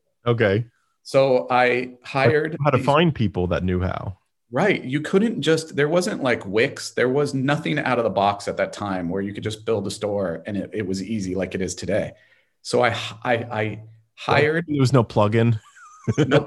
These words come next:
Speaker 2: plugin, no store plugin. Exactly.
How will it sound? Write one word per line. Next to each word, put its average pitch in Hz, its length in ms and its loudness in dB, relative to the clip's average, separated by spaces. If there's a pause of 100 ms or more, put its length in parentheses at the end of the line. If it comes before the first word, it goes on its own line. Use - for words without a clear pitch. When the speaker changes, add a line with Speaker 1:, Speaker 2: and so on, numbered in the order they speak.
Speaker 2:
plugin, 120 520 0 (240)
no 151 280 0
store 131 320 0
plugin. 98 540 -2
Exactly. 107 640 -4